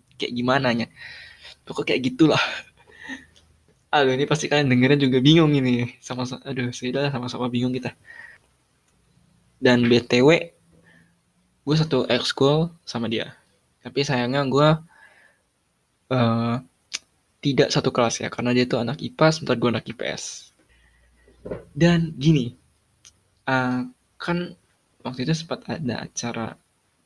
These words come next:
makan-makan. Nah, gue hampir banget keceplosan. Gila, sumpah ini gue panik banget sebenarnya. Gue tuh hampir keceplosan. Kayak dia kan nanya ya, kayak,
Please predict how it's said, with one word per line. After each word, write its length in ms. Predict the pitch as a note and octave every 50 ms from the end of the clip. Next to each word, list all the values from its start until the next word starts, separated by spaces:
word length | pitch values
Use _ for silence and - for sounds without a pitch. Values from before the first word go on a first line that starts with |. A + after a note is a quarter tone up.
| _ _
makan-makan. 640 | - B2+ - A#2+ A2+ G#2+ F#2 E2 - - - F2 - - _ _ _ _ _ _ _ _ _ _ _ _ _ _ _ _ _ _ _ _ _ - B2
Nah, 260 | B2 A#2 A#2 A#2 - - _ _ _ _ _ _ _ _ _ _ _ _ _ _ -
gue 120 | C3+ E3 D#3+
hampir 340 | D#3+ D#3 B2+ - D3+ C3+
banget 320 | B2 B2+ C3 D#3 D#3 - -
keceplosan. 640 | - - - - - B2+ B2 - - B2+ B2 A#2+ A#2+ - _ _ _ _ _
Gila, 320 | - C3 C3 C3+ C3 - - - _ _
sumpah 380 | - - B2+ B2+ B2+ C3 B2+ B2
ini 160 | C3 D3 D3+
gue 240 | D#3 E3 E3 E3 - _ _ _
panik 320 | - C3+ C3+ C3+ B2+ B2 B2
banget 240 | C3 C3+ D#3 D#3
sebenarnya. 480 | - B2+ B2 A#2+ B2 B2 C3+ D3+ E3 - - - - - - -
Gue 80 | - C3
tuh 160 | B2+ - D#3+
hampir 320 | D#3 E3 - - - - -
keceplosan. 720 | - D#3+ - - - - - B2 - - B2 A#2+ - E2+ - _ _ - - - - - - - - _ _ _ _ _ _ _ _ _ _ _ - -
Kayak 240 | C3+ B2 B2 - -
dia 140 | A#2+ C3+ C3
kan 140 | - F3+ F#3+
nanya 340 | E3 C#3+ B2 - - C3 B2+
ya, 140 | A2 F2 - -
kayak, 320 | F2 - - E2 A#1+ -